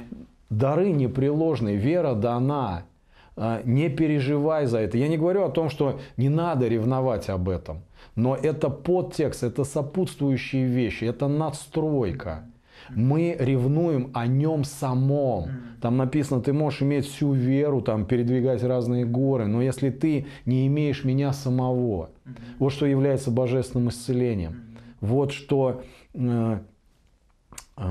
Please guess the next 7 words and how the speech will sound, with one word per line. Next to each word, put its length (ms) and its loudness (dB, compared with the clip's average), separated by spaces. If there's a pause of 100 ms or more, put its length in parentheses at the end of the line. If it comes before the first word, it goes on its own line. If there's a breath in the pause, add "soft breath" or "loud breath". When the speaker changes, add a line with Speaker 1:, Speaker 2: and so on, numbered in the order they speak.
(120)
Speaker 1:
мотивирует 920 0
нас 400 -8 (140)
по-настоящему. 1200 -2 (160 loud breath)
Конечно, 400 0
можно 340 0
по 200 -4
любопрению, 960 -2